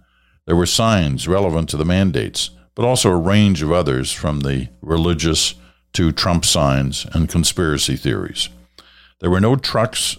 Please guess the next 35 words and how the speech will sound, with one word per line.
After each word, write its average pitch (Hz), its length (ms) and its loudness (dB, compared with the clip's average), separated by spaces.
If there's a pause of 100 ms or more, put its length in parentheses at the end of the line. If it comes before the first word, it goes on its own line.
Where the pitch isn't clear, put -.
at 78 140 -2
Queen's 73 280 2
Park. - 380 -4 (560)
I 82 60 0
saw 95 300 2
only 85 320 4
two 98 600 2 (140)
blocking 87 460 0
the 76 100 2
intersection 80 600 0
of 73 100 -2
Bloor 80 320 4
and 67 140 -2
Queen's 67 320 -4
Park, 60 280 -2
which 62 140 -8
is 60 60 -4
a 60 140 -4 (120)
couple - 260 -4
blocks 64 360 -2
away. - 240 -4 (360)
There 76 100 -16
were 76 60 2
no 73 140 0
trucks 73 340 -2
at - 80 -4
Queen's 65 240 0
Park 58 300 -2
because 60 320 -2
police - 240 0
didn't 60 220 0
let 62 140 2
any 64 140 2
traffic - 440 -6
in. - 180 -6